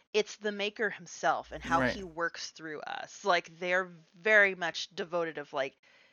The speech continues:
Speaker 1: like, the spirit of the Maker, the spirit of Andraste working through
Speaker 2: Right.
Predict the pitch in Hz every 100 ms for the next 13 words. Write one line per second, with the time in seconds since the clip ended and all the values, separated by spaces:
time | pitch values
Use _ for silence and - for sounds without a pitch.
0 | _ _ _ _ - 180 - - 220 214
1 | - - 240 233 208 185 175 170 156 165
2 | 156 165 - - 220 208 196 180 160 156
3 | 156 151 147 - 156 - 151 156 - 143
4 | 139 - - 165 156 160 165 - 160 135